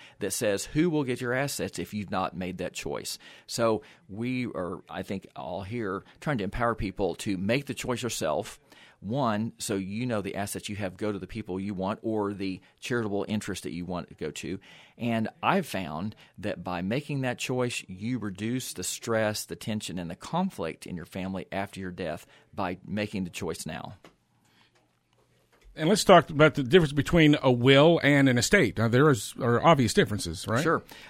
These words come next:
Speaker 1: The estate is what assets you own upon your death. The will is the legal instrument that says what will happen to those assets upon your death.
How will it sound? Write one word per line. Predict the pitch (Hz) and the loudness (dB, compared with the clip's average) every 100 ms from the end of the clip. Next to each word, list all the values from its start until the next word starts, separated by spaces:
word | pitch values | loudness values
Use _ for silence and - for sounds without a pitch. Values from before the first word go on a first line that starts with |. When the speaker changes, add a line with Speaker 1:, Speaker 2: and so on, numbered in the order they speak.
| - | -12
Speaker 1:
The | 107 107 | -4 -4
estate | - 180 208 - | -2 2 2 2
is | 113 110 - - - - | -2 -2 -4 -12 -20 -4
what | 123 139 - | 2 2 2
assets | 117 113 104 101 | -2 0 -4 -4
you | 113 | -2
own | 87 107 | -2 -2
upon | 95 110 95 | -4 -4 -4
your | 90 87 | -4 -8
death. | 104 82 - - - _ - - - | -6 -6 -6 -16 -20 _ -20 -20 -10
The | 107 104 | -4 -2
will | 135 185 160 | 2 2 2
is | 113 | 0
the | 101 | -4
legal | 98 110 104 98 | -4 -4 -4 -6
instrument | 107 110 107 | -6 -6 -6
that | 92 - | -8 -6
says | 117 98 - | -2 -2 -2
what | 117 76 | -4 -4
will | 87 | -6
happen | 101 101 - 95 90 - | -6 -6 -6 -6 -8 -10
to | - 214 233 | -4 -2 -2
those | 85 101 - | -2 -4 -4
assets | 78 78 - - 80 | -4 -4 -6 -10 -12
upon | - 87 87 | -8 -8 -8
your | 87 | -8
death. | - 69 - | -6 -6 -8